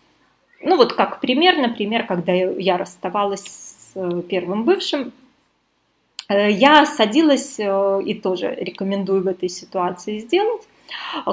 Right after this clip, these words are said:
квадрат Декарта погуглите. Ну, кто участвовал, там почти во, во всех тренингах, он есть с табличкой. И у вас, э, есть, э, что будет,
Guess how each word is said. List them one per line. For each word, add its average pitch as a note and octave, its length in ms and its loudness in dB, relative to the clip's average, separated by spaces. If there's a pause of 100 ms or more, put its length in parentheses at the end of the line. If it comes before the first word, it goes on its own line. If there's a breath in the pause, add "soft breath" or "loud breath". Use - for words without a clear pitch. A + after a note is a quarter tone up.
квадрат A#3 420 6
Декарта F#3+ 480 -2
погуглите. D4 840 0 (400)
Ну, B3+ 180 -4
кто G3 300 -2
участвовал, F#3 720 0 (920 loud breath)
там F3+ 180 -6
почти G#3 440 0
во, F3 200 0
во F#3+ 220 2
всех G#3 340 -6
тренингах, F#3 720 -4
он F3+ 280 0
есть F3+ 460 -2
с - 120 -14 (200)
табличкой. F4+ 760 2 (640 loud breath)
И F4+ 360 4
у A#3 140 2
вас, D#4 420 4
э, G3+ 280 2
есть, C4 500 -2
э, G3+ 320 0 (240)
что - 380 4
будет, F#3 680 -2